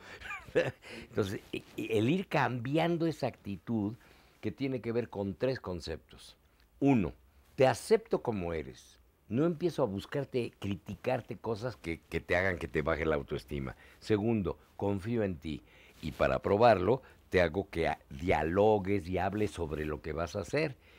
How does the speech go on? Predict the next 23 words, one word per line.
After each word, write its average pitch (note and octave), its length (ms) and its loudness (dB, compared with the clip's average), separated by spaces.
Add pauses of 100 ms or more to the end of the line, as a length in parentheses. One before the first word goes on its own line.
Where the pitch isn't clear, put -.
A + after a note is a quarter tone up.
(280)
Y E2 120 -6
lo D#2+ 120 0
más C#3 260 0
importante, A2 720 -4 (120)
hagas E3+ 400 2
lo F#2 160 -4
que G#2 140 0
hagas, D3+ 360 -2
yo F#2+ 160 -6
te - 140 -8
tengo F#2 340 -4
aprecio A#2+ 600 -2
como D2+ 300 -8
persona. B1+ 540 -10 (600)
No A#2 220 2
por D3+ 260 -2
lo F#2+ 180 -2
que E2+ 160 -8
haces, - 300 -12 (200)
por A#1+ 180 -12
lo A#1+ 120 -12
que A#1 200 -12
eres. - 320 -20